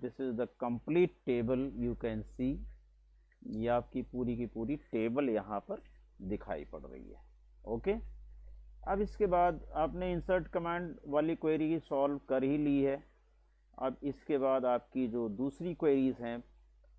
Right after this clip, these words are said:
यहाँ से आप देख सकते हैं बी, सी, बी तक हो गया, ए हो गया, B हो गया आपका।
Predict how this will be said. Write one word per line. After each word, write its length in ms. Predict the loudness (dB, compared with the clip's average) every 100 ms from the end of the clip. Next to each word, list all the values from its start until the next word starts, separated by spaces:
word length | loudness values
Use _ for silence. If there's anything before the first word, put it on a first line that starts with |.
| -4
यहाँ 280 | -2 0 -2
से 140 | -2 -2
आप 120 | -2
देख 260 | -2 -4 -4
सकते 360 | -8 -8 -8
हैं 260 | -8 -6 -6 -2
बी, 260 | 0 0
सी, 480 | -2 -4 -4 -4 -6 -10
बी 220 | -6 -2 0
तक 180 | -2 -2
हो 100 | -2
गया, 160 | 0 2
ए 200 | 2 2
हो 160 | 2
गया, 180 | 0 -2
B 200 | -2 -2
हो 160 | -2 -2
गया 200 | -4 -8
आपका। 300 | -10 -12